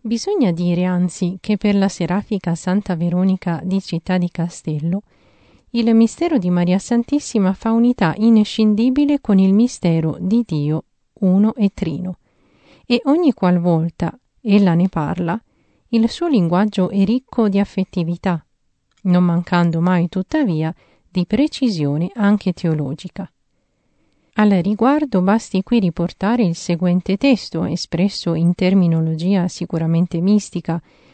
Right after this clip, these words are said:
che può fare di certo concorrenza anche alla mariologia dogmatica più all'avanguardia. Nel testo viene esposto con parole di grazia il legame fra la Madonna e le tre persone divine.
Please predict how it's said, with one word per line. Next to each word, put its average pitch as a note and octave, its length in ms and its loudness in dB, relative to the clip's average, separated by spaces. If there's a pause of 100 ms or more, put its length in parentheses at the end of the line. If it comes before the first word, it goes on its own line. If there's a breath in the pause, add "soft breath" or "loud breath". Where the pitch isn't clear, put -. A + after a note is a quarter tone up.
(120)
che B3+ 180 -2
può D4 180 -2
fare E3 380 -2
di F3+ 160 -4
certo G#3 380 -2
concorrenza A3 920 0
anche C#4 480 -2
alla F#3+ 300 0
mariologia F3 720 0
dogmatica F#3 840 -4 (220 soft breath)
più F3 260 -2
all'avanguardia. D#3+ 1000 -2 (1200)
Nel F4+ 220 -2
testo G3+ 480 -2
viene G3 460 2
esposto - 720 -6
con F#3 300 2
parole E3+ 580 -2
di F3 180 -2
grazia E3+ 720 -4 (180)
il F#3+ 260 0
legame F3 640 2
fra G3 240 -2
la F3 100 0
Madonna G3+ 680 0
e G3 180 0
le F3 120 2
tre G3 200 -2
persone F3 640 -2
divine. D#3+ 500 -2